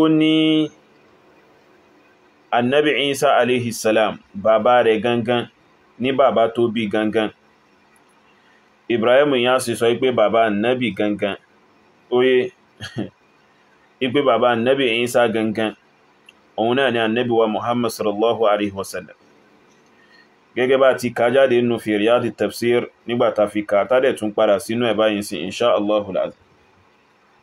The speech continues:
So, gbogbo Mùsùlùmí láyé pátápátá, ní Mùsùlùmí,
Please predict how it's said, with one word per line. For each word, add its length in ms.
So, 260
gbogbo 480
Mùsùlùmí 480
láyé 220
pátápátá, 580
ní 140
Mùsùlùmí, 600